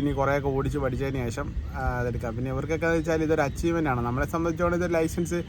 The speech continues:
എടുക്കാൻ, വണ്ടി ഓടിക്കാൻ ഒരു പ്രോ-, പർപ്പസ് മാത്രമേ അതിനകത്തുള്ളൂ. അവരെ സംബന്ധിച്ചോളം എന്തോ ഒരു ഭയങ്കര ഒരു തോൽവി പോലെയാണ് കാണുന്നത് ഇങ്ങനെ ഫെയിൽ ആവുമ്പോഴേ. ഭയങ്കര ഒരു ജീവിതത്തിൽ ഭയങ്കര ഒരു തോൽവി പോലെ കാണാം. കാരണം നിസ്സാരമായിട്ട് കണ്ടാൽ മതി, വണ്ടി ഓടിക്കുന്ന കാര്യമില്ല. ഇപ്പോൾ നമുക്ക് ലൈസൻസ് ഇല്ലെങ്കിൽ നമ്മുടെ വീട്ടിലാരെങ്കിലും വണ്ടി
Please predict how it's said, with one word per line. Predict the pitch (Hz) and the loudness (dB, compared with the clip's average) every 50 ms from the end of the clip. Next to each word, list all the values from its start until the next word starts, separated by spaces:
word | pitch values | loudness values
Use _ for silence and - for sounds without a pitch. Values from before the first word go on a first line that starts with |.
| - - - - - - - | -8 -10 -10 -10 -8 -4 -2
എടുക്കാൻ, | 156 160 156 180 170 170 | -2 2 2 4 6 6
വണ്ടി | 165 165 160 170 | 6 4 4 4
ഓടിക്കാൻ | 170 165 160 165 165 165 | 4 4 4 4 4 4
ഒരു | 165 165 156 | 4 2 4
പ്രോ-, | 160 160 156 - - | 2 2 2 4 2
പർപ്പസ് | 160 151 - 165 160 151 165 165 | 2 2 4 2 0 0 2 4
മാത്രമേ | 165 160 151 165 156 160 | 6 6 4 4 4 6
അതിനകത്തുള്ളൂ. | 156 156 147 139 127 123 120 120 117 - - 101 | 6 6 4 4 2 2 0 -2 -2 -4 -4 -4
അവരെ | 117 127 131 127 | -4 -2 -2 -2
സംബന്ധിച്ചോളം | 160 156 156 160 160 156 165 160 165 160 151 | 0 0 2 2 2 2 2 4 4 4 4
എന്തോ | 151 160 160 156 | 4 6 6 6
ഒരു | 160 156 156 - - - - - - - - - - | 4 0 -2 -6 -10 -12 -10 -10 -10 -10 -8 -6 -2
ഭയങ്കര | 131 135 143 147 156 175 175 175 | 0 2 2 4 4 4 2 2
ഒരു | 165 - 156 | 4 6 8
തോൽവി | 147 156 165 175 180 180 180 | 8 8 8 8 6 6 8
പോലെയാണ് | 165 156 151 151 139 131 | 8 8 8 6 6 6
കാണുന്നത് | 127 127 127 123 123 120 120 123 | 4 4 4 2 0 0 0 0
ഇങ്ങനെ | 127 135 131 131 123 113 - | 0 0 0 0 -2 -2 -2
ഫെയിൽ | 127 131 143 143 143 | 0 2 2 4 4
ആവുമ്പോഴേ. | 131 127 123 117 110 101 92 - - - - - - - - - - - - - - - - - - 120 | 4 2 2 0 -2 -2 -4 -6 -8 -10 -10 -10 -10 -10 -10 -10 -10 -10 -10 -10 -10 -8 -8 -6 -2 0
ഭയങ്കര | 127 135 147 156 165 160 175 170 165 | 2 2 4 4 4 6 6 6 4
ഒരു | 160 151 143 | 4 4 4
ജീവിതത്തിൽ | 151 156 151 160 156 147 | 2 2 4 4 4 4
ഭയങ്കര | 143 147 151 156 165 156 | 4 4 4 4 2 2
ഒരു | 151 151 | 2 2
തോൽവി | 139 143 143 143 147 | 2 2 2 2 2
പോലെ | 143 143 135 | 2 2 2
കാണാം. | 123 123 123 | 2 0 0
കാരണം | 147 147 151 | 0 0 0
നിസ്സാരമായിട്ട് | 151 - 180 180 185 190 190 180 190 180 | 0 2 2 4 4 4 4 4 2 2
കണ്ടാൽ | 165 165 170 175 170 151 | 2 4 4 6 6 4
മതി, | 135 143 151 - - - - - - 156 143 143 | 4 2 -2 -4 -6 -8 -8 -8 -8 -4 -4 -2
വണ്ടി | 139 143 160 165 | 0 2 4 4
ഓടിക്കുന്ന | 160 156 151 160 156 151 | 4 4 2 2 2 2
കാര്യമില്ല. | 147 143 131 127 123 | 2 0 0 0 0
ഇപ്പോൾ | 127 139 139 | 0 0 0
നമുക്ക് | 135 147 143 156 147 | 0 0 2 2 2
ലൈസൻസ് | 143 143 - 156 147 139 | 2 2 0 -2 -2 0
ഇല്ലെങ്കിൽ | 143 147 147 143 | 0 0 0 2
നമ്മുടെ | 143 143 143 | 2 0 0
വീട്ടിലാരെങ്കിലും | 139 139 139 139 139 139 139 139 143 139 | 0 0 0 -2 0 0 0 0 0 0
വണ്ടി | 131 131 | 0 0